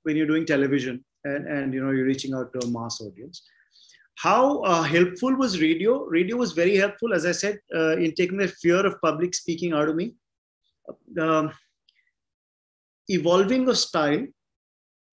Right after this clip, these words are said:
I think that, that happens over a period of time. You,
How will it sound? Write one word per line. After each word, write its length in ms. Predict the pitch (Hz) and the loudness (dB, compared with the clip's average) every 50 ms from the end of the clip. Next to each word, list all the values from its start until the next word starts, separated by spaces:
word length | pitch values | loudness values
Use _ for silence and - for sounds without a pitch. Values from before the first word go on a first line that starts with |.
| _ _ _ - - _ _ _ _ _ _ - - | _ _ _ -20 -20 _ _ _ _ _ _ -12 -6
I 160 | - 180 185 | -2 -2 0
think 180 | 180 240 233 | 0 0 2
that, 240 | 214 208 220 214 - - | 4 4 4 2 0 -2
that 320 | 151 170 185 196 - - - - | 0 0 0 0 -2 -6 -14 -12
happens 480 | - - - 151 151 - 196 202 196 180 - | -8 -4 -4 -4 -4 -4 -4 -4 -4 -4 -4
over 200 | - 151 165 180 | -4 -2 -2 -2
a 40 | 180 | -4
period 340 | 180 - 151 143 147 147 147 | -2 0 2 4 4 4 2
of 120 | 143 - - | 0 -4 -6
time. 260 | 135 120 117 113 120 | -8 -6 -6 -6 -4
You, 180 | 135 139 139 | -4 -6 -6